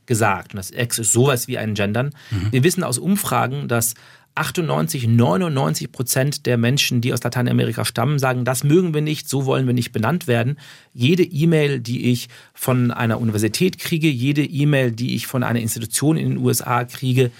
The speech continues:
Speaker 1: redet trotzdem von den Latinx-Menschen. Und da sehen wir eben genau diese, äh, Separation zwischen den einflussreichsten Kreisen, ähm, den Kreisen der gebildetsten Menschen,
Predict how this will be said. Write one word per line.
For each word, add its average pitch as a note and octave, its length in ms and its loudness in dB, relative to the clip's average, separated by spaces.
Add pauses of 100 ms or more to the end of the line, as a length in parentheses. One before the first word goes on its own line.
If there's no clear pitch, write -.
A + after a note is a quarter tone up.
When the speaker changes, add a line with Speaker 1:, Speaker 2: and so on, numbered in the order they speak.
(260)
Speaker 1:
redet B2+ 240 2
trotzdem A#2+ 420 -2
von A#2+ 180 0
den A#2 220 2 (180)
Latinx-Menschen. A#2 1800 -2
Und F#2+ 100 -10
da G#2 100 0
sehen C#3+ 260 4
wir - 100 2
eben C3 260 2
genau A#2 420 2
diese, B2 420 2 (500)
äh, G#2 480 0
Separation B2+ 920 -2 (340)
zwischen C#3+ 480 2
den A#2 120 2
einflussreichsten E3+ 840 -2
Kreisen, E3+ 580 -4 (460)
ähm, A#2+ 340 0
den A#2 220 0
Kreisen C3 420 -2
der A2 100 -2
gebildetsten D3+ 1120 0
Menschen, D#3+ 540 -2